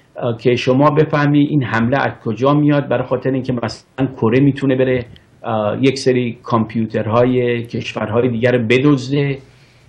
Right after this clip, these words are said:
بیاره، اه، و در کره اینها رو استفاده بکنه. خب شما موقعی که فهمیدید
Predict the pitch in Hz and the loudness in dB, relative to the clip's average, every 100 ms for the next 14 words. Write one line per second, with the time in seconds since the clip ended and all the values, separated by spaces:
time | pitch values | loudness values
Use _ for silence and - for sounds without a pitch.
0 | - - 117 143 156 156 156 143 139 - | -18 -6 0 4 6 6 4 0 -2 -14
1 | _ _ - 117 113 110 107 120 120 117 | _ _ -8 -2 0 0 0 0 0 -2
2 | - 127 123 160 135 131 143 127 - 117 | -2 2 4 4 4 4 2 0 -2 -4
3 | 113 107 110 101 - 104 104 135 131 - | -2 -2 -2 -4 -8 -12 -4 -2 -2 0
4 | 131 147 143 147 151 151 147 127 120 160 | 2 4 4 2 0 -2 0 2 2 4
5 | 151 117 | 4 0